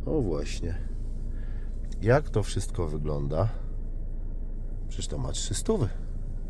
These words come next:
Ludzie święci. Świat się kończy. Dlaczego o tym mówię? Taka Skoda,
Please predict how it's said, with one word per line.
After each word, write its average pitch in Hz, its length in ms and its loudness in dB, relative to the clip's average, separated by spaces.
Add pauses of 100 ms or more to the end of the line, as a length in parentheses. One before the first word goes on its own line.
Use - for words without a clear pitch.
Ludzie 139 560 4
święci. 165 720 2 (720)
Świat - 320 0
się - 140 0
kończy. 127 400 2 (1000)
Dlaczego 156 360 4
o 143 60 8
tym 107 160 4
mówię? 73 260 2 (800)
Taka 175 300 4
Skoda, 82 500 4